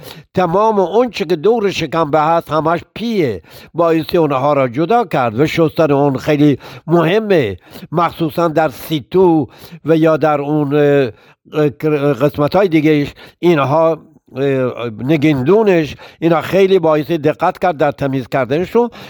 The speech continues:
یا تخم مرغ‌هایی که هنوز به تخم مرغ تخم نگذاشته بیرون، به حساب نیومده بیرون، در شکمش هست که اینا طریقهٔ ت-، تمیز کردنشون و خوردنشون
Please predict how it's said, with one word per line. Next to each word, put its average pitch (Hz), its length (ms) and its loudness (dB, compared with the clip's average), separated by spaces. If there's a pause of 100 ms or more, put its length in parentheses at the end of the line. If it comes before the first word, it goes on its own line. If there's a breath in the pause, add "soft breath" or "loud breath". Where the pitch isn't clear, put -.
(100)
یا 196 140 4
تخم 180 360 0
مرغ‌هایی 156 480 0
که 170 140 -4
هنوز 156 440 2 (460 loud breath)
به 135 500 0
تخم 156 320 0
مرغ 151 440 0
تخم 151 420 -2
نگذاشته 139 480 -4
بیرون، 139 280 -2
به 127 80 0
حساب 131 340 -2
نیومده 131 340 0
بیرون، 220 340 2 (360 loud breath)
در 175 140 2
شکمش 185 600 -2
هست 165 200 -2
که 151 60 -2
اینا 143 200 0
طریقهٔ 147 680 2 (440 loud breath)
ت-، 139 320 2
تمیز 151 420 0
کردنشون 139 600 0
و 135 80 0
خوردنشون 147 840 0